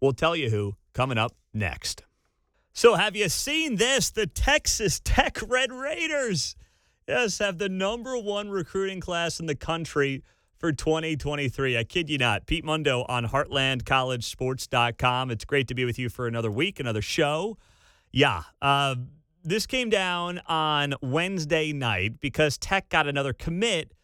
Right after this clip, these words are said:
uh, from Chris Paul Freeman. Chris is a wide receiver, top one hundred receiver in the nation, three-star prospect out of, uh, Fort Worth.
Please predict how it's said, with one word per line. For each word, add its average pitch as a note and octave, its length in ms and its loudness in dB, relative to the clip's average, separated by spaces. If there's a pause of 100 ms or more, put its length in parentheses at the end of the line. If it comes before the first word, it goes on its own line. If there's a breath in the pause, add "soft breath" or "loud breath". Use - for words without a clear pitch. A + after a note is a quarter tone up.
(360)
uh, G2 320 -6
from D#3 380 2
Chris - 580 -2 (320)
Paul F#3 260 0
Freeman. A2 720 -6 (920)
Chris A3 360 2
is F3 120 -4
a E3 280 0
wide F3 400 -2
receiver, F3 720 -4 (260)
top E3+ 240 0
one F3 120 -2
hundred D#3+ 220 0
receiver D3+ 380 -4
in D3+ 60 -4
the D#3 80 -8
nation, B2+ 380 -4
three-star D#3 420 -2
prospect C3+ 540 -2
out B2 100 0
of, A#2 180 -2
uh, A2+ 140 0
Fort A#2 320 -2
Worth. - 380 -2